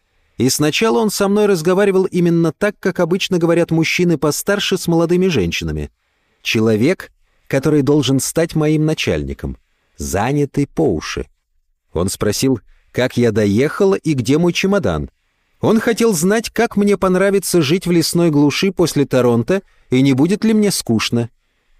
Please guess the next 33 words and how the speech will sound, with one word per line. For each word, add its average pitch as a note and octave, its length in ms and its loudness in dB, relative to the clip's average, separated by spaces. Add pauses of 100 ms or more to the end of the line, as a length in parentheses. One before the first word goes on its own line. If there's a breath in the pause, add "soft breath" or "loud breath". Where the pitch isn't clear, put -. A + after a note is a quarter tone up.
Я D#2+ 260 -2
заверила D3+ 440 2
его, E3 220 2
что - 180 0
не D3 160 2
будет, G#2+ 440 -2 (320)
и B2 120 2
добавила, D#3+ 460 4
что F3 240 0
здесь C#3 400 0
очень F#3+ 320 0
красиво. C3+ 680 0 (720)
«Здесь G#3+ 340 -2
как... - 380 -4 (680)
как F#3 220 -2
будто G#3+ 400 0
в G3 80 0
русском G#3 400 0
романе». A2 500 0 (760)
Он E2+ 180 -2
впервые G2+ 560 0
взглянул A2 500 2
на A2+ 80 2
меня A2+ 300 2
с - 120 -4
интересом. G#2+ 680 -2 (400)
«В - 80 -14
самом D3+ 400 0
деле? D#3+ 460 0 (460)
В - 140 -20
каком E3+ 380 0
же D3 140 2
именно?» D3+ 600 2